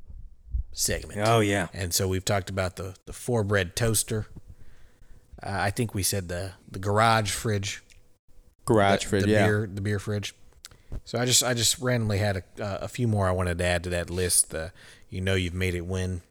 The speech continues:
Speaker 1: Uh, so "you know you've made it" win.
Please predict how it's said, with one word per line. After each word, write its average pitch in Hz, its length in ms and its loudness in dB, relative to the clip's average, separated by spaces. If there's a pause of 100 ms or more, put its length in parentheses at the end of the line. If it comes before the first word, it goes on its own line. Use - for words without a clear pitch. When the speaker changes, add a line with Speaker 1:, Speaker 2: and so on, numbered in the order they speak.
(1500)
Speaker 1:
Uh, 87 380 -2 (100)
so - 160 -4
"you 107 80 0
know 131 80 4
you've 156 160 6
made 143 160 6
it" 123 80 2
win. 120 400 0